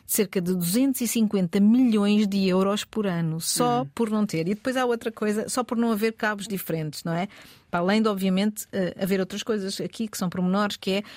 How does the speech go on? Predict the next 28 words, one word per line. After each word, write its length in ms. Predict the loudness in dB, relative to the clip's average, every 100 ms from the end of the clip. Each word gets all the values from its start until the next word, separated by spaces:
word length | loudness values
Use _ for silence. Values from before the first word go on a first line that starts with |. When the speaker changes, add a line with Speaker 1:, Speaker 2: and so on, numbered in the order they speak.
| -4
Speaker 1:
a 80 | -2
velocidade 500 | 0 0 2 0 -2
de 60 | -2
carregamento 560 | -2 2 2 2 0
tem 120 | 0
que 80 | -2
ser 140 | 0 0
igual 300 | 2 2 0
e 40 |
tem 140 | -2
que 60 | -2
ser 140 | -2
rápida, 520 | -2 -4 -4 -6 -6 -8 -14 -20 -14
e 40 | -12
porque 200 | -4 -4
é 40 |
para 120 | -2
não 80 | -2
se 80 | -2
gastar 280 | -4 -2 -2
energia. 460 | 0 -2 -4 -4
Mas 140 | -2 -2
vocês 260 | -2 -2
Speaker 2:
Uhum. 60 | -4
Speaker 1:
sabem, 300 | -4 -4 -4 -8 -20 -20 -20 _ _ _ _ -16 -4
cada 200 | -2 -2
cidadão 600 | -2 -2 -2 -2 -4 -8 -12 _
europeu 640 | -4 -4 -4 -4 -4 -6